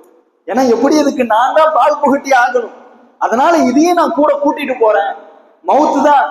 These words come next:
சாவு தான் இருக்குன்னா அதன் அடிப்படையிலே என் வாழ்க்கை போகட்டும் அப்படின்னு சொல்லி அந்த தாய்மான் என்ன செய்யுதுன்னா குட்டிமானை அழைச்சிக்கிட்டு நேரா வேடன்ட்ட போகுது.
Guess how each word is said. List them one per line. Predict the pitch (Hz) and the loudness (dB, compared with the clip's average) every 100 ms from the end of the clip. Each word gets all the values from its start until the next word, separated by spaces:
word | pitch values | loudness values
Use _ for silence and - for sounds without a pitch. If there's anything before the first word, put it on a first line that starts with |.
| - | -6
சாவு | - 214 285 285 | -2 0 2 2
தான் | 294 285 | 2 0
இருக்குன்னா | 262 - 262 262 349 277 - - | -2 -4 -4 -2 0 -2 -8 -4
அதன் | 185 240 285 | -2 0 2
அடிப்படையிலே | 311 311 311 311 330 | 2 0 0 2 2
என் | 294 | 2
வாழ்க்கை | 233 285 277 269 | 0 0 0 0
போகட்டும் | 254 254 247 233 220 | 2 2 0 -2 -2
அப்படின்னு | 165 190 233 202 | -4 -6 -8 -10
சொல்லி | - 180 254 330 330 - - - | -10 -8 -4 -4 -6 -14 -20 -14
அந்த | 190 190 190 | -4 -4 0
தாய்மான் | 214 285 320 285 269 240 | 0 2 2 2 0 -2
என்ன | 233 233 | -2 0
செய்யுதுன்னா | 403 - 415 330 285 - - - | 2 0 0 0 0 -2 -10 -6
குட்டிமானை | 247 254 320 294 262 226 | -2 2 2 2 2 0
அழைச்சிக்கிட்டு | 202 277 285 262 247 233 - - - - | 0 -2 -2 -2 0 0 0 -8 -14 -2
நேரா | 214 247 294 240 | 0 2 2 2
வேடன்ட்ட | 247 254 233 262 | 2 0 0 -2
போகுது. | 220 226 196 - | 0 0 0 -4